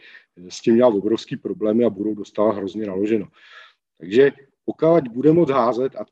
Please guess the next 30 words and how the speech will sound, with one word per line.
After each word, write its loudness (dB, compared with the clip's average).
to -2
je 4
to, -8
co -10
nevíme, -8
co -12
jsem -2
koukal, -2
tak -4
on -10
samozřejmě -2
říká 2
něco -6
ve -6
smyslu, -10
„Bolí -2
to, 0
ale 2
v -20
neděli 0
hraju,“ 0
bude -10
to, -10
hrát 4
bude, 0
ale -10
tohle 2
je 6
otázka, -2
no. -18